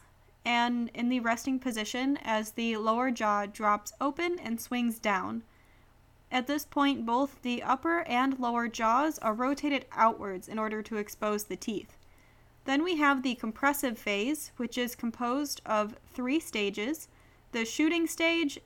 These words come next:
grasping, and holding stage. The shooting stage is pretty much what it sounds like.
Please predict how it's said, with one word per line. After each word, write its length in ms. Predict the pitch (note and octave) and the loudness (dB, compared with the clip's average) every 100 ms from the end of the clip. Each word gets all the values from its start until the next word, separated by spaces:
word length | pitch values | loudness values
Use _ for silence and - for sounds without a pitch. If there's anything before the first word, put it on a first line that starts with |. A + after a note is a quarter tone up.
| A#3+ | -6
grasping, 760 | C4 C4 C4 - C4+ C4 B3+ | 0 0 0 -2 0 0 0
and 200 | G#3+ A3 | -2 -8
holding 420 | G#3 G#3+ G#3 F#3+ F#3 | -6 -6 -4 -6 -8
stage. 580 | - F3+ F#3+ G#3+ - - - - - - - | -8 -6 -6 -8 -12 -18 -20 -20 -20 -10 0
The 300 | B3+ B3+ B3 | 4 4 2
shooting 380 | - D4 E4+ F4+ | 2 2 2 0
stage 500 | - B3+ D#4+ D#4+ - | 0 2 2 -2 -4
is 300 | G3+ G3 - | -4 -4 -6
pretty 300 | - G#3+ G#3+ | -8 -6 -2
much 300 | A3+ A#3 - - | 0 0 -6 -4
what 140 | G3+ | -2
it 120 | G3+ - | -2 -2
sounds 300 | A3+ A#3+ C#4+ | 0 0 0
like. 260 | F4 F4+ | -2 -4